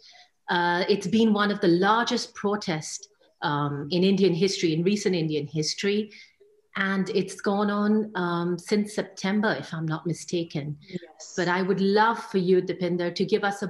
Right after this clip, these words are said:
Speaker 1: bird's eye view, um, on what's really happening, um, and throw some light on this rather significant issue.
Speaker 2: Hmm. Thanks, Manisha. Thanks a lot for having me and giving me this opportunity.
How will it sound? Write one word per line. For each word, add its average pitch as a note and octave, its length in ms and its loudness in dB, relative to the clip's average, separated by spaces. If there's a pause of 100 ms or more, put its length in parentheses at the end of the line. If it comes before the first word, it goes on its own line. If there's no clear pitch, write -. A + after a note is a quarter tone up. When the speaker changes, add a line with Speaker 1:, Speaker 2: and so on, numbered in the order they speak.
(100)
Speaker 1:
bird's F#3+ 360 0
eye E3 180 0
view, D#3 460 0 (340)
um, D3+ 420 0
on F3+ 200 0
what's G#3 320 -2
really F#3+ 380 4
happening, E3+ 760 -4 (360)
um, E3 200 -4
and E3 160 -2
throw G3+ 160 0
some G3 240 -2
light E3 460 -2 (260)
on E3 140 -2
this D#3 260 -2
rather E3+ 240 0
significant D3+ 840 -6
issue. E3+ 480 -4 (760)
Speaker 2:
Hmm. E3 220 -2 (640)
Thanks, G#3+ 300 0
Manisha. G3 640 2
Thanks G3 300 0
a G#3 40 2
lot F3+ 320 2
for - 200 -4
having F3 440 -2
me F#3 200 0
and F3+ 160 0
giving F3+ 260 2
me F3 120 2
this F3+ 280 -2
opportunity. F#3 840 -2